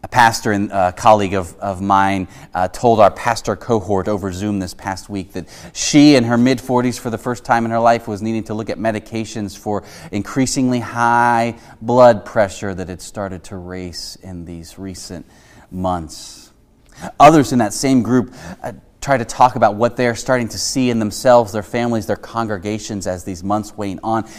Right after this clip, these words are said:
And one after another, in some way or another, talked about how much anxiety seems to be racing through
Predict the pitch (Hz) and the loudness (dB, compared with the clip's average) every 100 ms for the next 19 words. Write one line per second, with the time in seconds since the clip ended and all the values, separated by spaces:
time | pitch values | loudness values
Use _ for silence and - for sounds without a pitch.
0 | - 123 98 87 127 151 180 190 - 127 | -10 -8 -8 -6 0 2 2 0 -8 -12
1 | 135 - 151 - 110 107 113 107 92 - | -12 -10 -10 -10 -12 -12 -8 -10 -12 -20
2 | _ _ _ _ _ _ _ _ _ _ | _ _ _ _ _ _ _ _ _ _
3 | _ 107 98 - 143 156 151 143 - 127 | _ -10 -6 0 2 4 2 2 -2 0
4 | 131 107 87 82 87 85 - - - 120 | 2 0 -2 -4 -6 -10 -18 -20 0 0
5 | - 110 98 - - 131 135 - _ _ | 2 -2 -4 -6 -10 -6 -4 -6 _ _
6 | - - - 104 98 92 90 87 104 107 | -20 -20 -12 -10 -8 -10 -12 -6 -4 -4
7 | 85 78 76 78 _ _ _ _ _ _ | -8 -14 -18 -20 _ _ _ _ _ _
8 | _ _ _ _ - 120 110 - 98 98 | _ _ _ _ -12 -6 -6 -6 -8 -6
9 | 95 101 120 123 - - 120 117 - - | -6 -4 -2 -2 -4 -8 -8 -10 -12 -12
10 | 101 87 82 80 | -8 -8 -10 -14